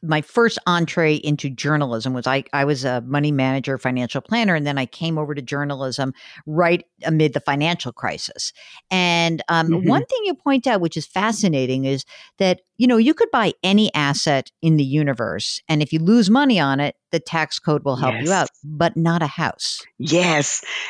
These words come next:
Speaker 2: And Black Americans, Black homeowners are more likely to sell for a loss than white homeowners. So Black homeowners get disadvantaged by our tax subsidies, by our tax policies, right? Why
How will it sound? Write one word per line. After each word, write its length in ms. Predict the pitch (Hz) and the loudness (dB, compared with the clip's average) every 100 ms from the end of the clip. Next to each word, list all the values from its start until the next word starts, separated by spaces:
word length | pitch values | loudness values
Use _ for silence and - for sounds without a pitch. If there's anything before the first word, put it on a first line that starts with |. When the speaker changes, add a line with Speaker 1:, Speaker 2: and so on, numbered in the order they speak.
| - - | -14 -2
Speaker 2:
And 720 | 233 269 254 175 156 151 147 - - - | 2 4 4 4 4 4 2 -8 -20 -2
Black 320 | 160 208 247 | 2 2 2
Americans, 680 | 240 180 156 151 147 170 156 | 4 6 6 4 2 2 2
Black 340 | 143 175 226 - | 2 2 2 2
homeowners 560 | 220 170 143 139 143 | 2 4 4 4 4
are 60 | 139 | 2
more 260 | 147 190 | 4 4
likely 400 | 226 185 180 170 | 4 2 2 2
to 100 | 156 | 2
sell 280 | 156 160 147 | 2 2 2
for 180 | 143 151 | 2 0
a 60 | 135 | 0
loss 400 | 131 135 127 - | 2 2 0 0
than 220 | 131 123 | -2 -2
white 220 | 95 120 | -2 -2
homeowners. 680 | 127 110 65 - - - - - - - | -4 -6 -8 -8 -12 -12 -14 -14 -20 -4
So 340 | - 175 170 - - | 2 4 4 2 -8
Black 480 | 160 196 254 - - - | 0 2 2 -2 -6 -6
homeowners 800 | 240 233 190 139 131 123 139 - - 131 | 2 4 6 4 2 0 -2 -6 -16 -4
get 320 | 175 175 143 | 2 2 2
disadvantaged 800 | 131 160 151 139 139 131 131 - | 0 0 0 -4 -4 -2 -2 -4
by 180 | - 113 | -4 -2
our 100 | 113 | -2
tax 360 | - - - - | -4 -8 -8 -10
subsidies, 480 | - - - 82 - | -12 -12 -18 -18 -4
by 120 | 175 | 0
our 200 | 226 233 | 2 2
tax 300 | 226 175 170 | 0 -2 -2
policies, 560 | - 98 69 - - - | -2 -2 -2 -8 -14 -2
right? 240 | 180 190 | 0 0
Why 440 | 160 170 202 214 | 2 2 4 2